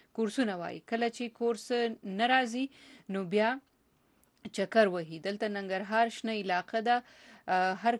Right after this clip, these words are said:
کس زړه بیا خوشاله، خوشاله. داسې ډیر خلک د جمعې په ورځ رخصتي خامخا یي. ښه، اکثر خلک چې، آه، جمعې په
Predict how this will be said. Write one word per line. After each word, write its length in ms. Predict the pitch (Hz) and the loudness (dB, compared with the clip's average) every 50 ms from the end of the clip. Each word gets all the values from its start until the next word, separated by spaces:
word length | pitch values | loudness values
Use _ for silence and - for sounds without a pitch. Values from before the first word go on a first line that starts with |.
| - | -2
کس 280 | - 277 262 226 - 262 | -2 -2 -2 -2 -2 -2
زړه 280 | 226 208 185 202 214 | -2 -2 0 0 0
بیا 220 | 208 185 214 214 220 | 2 4 4 2 2
خوشاله، 480 | 214 - 190 - - 214 208 208 196 | 0 -4 -8 -4 -2 0 0 0 0
خوشاله. 720 | 180 - 190 180 - - 220 214 220 220 226 226 226 226 - - | -2 -6 -8 -10 -4 0 2 2 4 4 4 4 4 2 2 -2
داسې 360 | 185 170 160 190 196 196 - | -4 -4 -2 -4 -4 -4 -8
ډیر 240 | 185 175 196 196 196 | -6 -6 -6 -6 -6
خلک 520 | - - - 220 226 240 247 240 - - | -6 -6 -4 -2 -2 -2 -2 -4 -4 -4
د 200 | 254 247 233 196 185 180 | -2 -2 -2 -2 -4 -6
جمعې 320 | 160 180 175 185 208 214 208 | -6 -6 -6 -4 -4 -4 -4
په 60 | - 185 | -6 -6
ورځ 240 | 180 180 208 190 185 | -4 -4 -4 -4 -4
رخصتي 500 | 170 175 - - - 175 170 - 220 214 | -8 -10 -10 -10 -12 -10 -8 -8 -8 -8
خامخا 560 | - - 190 180 170 165 160 - - 180 165 | -6 -6 -6 -6 -6 -8 -10 -6 -6 -4 -4
یي. 140 | 156 - - _ _ _ - - - - _ _ - | -6 -8 -12 _ _ _ -20 -20 -20 -20 _ _ -10
ښه، 60 | - - - | -8 -6 -6
اکثر 260 | - - - 247 226 | -6 -6 -4 -4 -4
خلک 340 | 220 - - 240 240 247 247 - _ - | -4 -4 -4 -4 -4 -4 -6 -8 _ -10
چې، 360 | - 202 202 202 208 208 - - - | -8 -8 -6 -6 -6 -6 -8 -10 -10
آه، 420 | 185 175 170 170 170 170 175 170 | -10 -8 -8 -8 -8 -8 -8 -8
جمعې 340 | 165 156 180 180 190 214 220 | -8 -8 -8 -6 -4 -4 -4
په 140 | 214 - | -4 -4